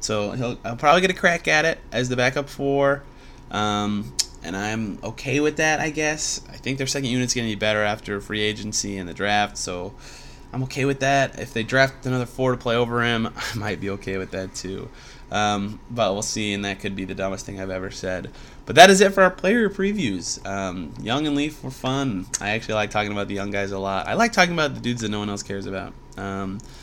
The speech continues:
I think those are my favorite dudes. I just pay attention to them too much. That, that, maybe that says something about me. But anyway, um, thanks for tuning in for all these player recaps. It was a hoot.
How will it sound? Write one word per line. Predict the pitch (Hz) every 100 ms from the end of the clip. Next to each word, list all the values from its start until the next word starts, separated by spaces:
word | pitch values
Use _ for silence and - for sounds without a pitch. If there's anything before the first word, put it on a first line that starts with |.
| - - -
I |
think | 104 98
those | 98 98
are |
my | 95 95
favorite | 95 95 92 - - - - -
dudes. | - 95 87
I | 95
just | 95 -
pay | 98
attention | 82 82 101 -
to | 110
them | 127
too | -
much. | - -
That, | 131 147 - -
that, | 123 139 156
maybe | 180
that | 135
says | 127 107
something | 101 95
about | -
me. | -
But | 71 98
anyway, | 120 104 98 - - - - -
um, | 110 113 110 110 - - - -
thanks | 160 185
for | -
tuning | - 175 160
in | 170
for | 156
all | 151
these | 147 143 - - - - -
player | 143 139
recaps. | 135 135 127 120
It |
was | 107
a |
hoot. | 113 113 107